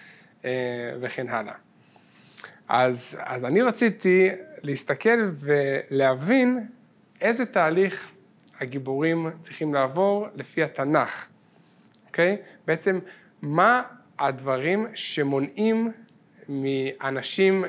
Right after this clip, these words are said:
שיש להם, אה, פוטנציאל אדיר להיות, אה, גיבורים,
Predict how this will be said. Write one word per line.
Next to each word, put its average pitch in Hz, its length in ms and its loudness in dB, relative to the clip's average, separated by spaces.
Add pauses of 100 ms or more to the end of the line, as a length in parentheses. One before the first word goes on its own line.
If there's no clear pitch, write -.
שיש 139 420 -4
להם, 139 300 0
אה, 127 40 -4 (1120)
פוטנציאל 160 500 -2
אדיר 175 480 0 (480)
להיות, 147 500 2 (680)
אה, 120 320 -10
גיבורים, 120 440 -8